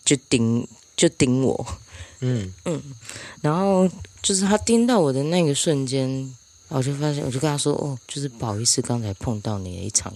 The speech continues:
Speaker 1: 意外。”然后就把手放松，
Speaker 2: 嗯。
Speaker 1: 然后那只蜜蜂就开始就是，就是它的，它的那个屁股插在我的手上，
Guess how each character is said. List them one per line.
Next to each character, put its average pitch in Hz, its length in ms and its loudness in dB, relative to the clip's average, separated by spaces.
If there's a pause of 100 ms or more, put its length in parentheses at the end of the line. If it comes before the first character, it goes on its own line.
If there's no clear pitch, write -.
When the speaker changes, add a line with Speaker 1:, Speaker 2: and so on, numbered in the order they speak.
Speaker 1:
意 95 220 -8
外。” 95 120 -8 (500)
然 120 140 0
后 117 60 2
就 110 160 -2
把 98 240 -10
手 - 260 0
放 127 300 -4
松， 110 240 -2
Speaker 2:
嗯。 113 140 -8 (500)
Speaker 1:
然 123 120 2
后 120 60 2
那 131 140 0
只 127 100 -2
蜜 135 240 0
蜂 113 260 -2
就 123 140 0
开 - 240 -2
始 92 360 -4
就 104 180 0
是， 101 280 0 (520)
就 135 120 0
是 123 60 0
它 135 140 2
的， 127 200 4
它 151 240 -2
的 135 160 4
那 131 200 2
个 117 80 4
屁 - 200 0
股 - 160 -6
插 - 200 0
在 123 120 2
我 107 100 2
的 101 60 0
手 - 260 0
上， 107 240 0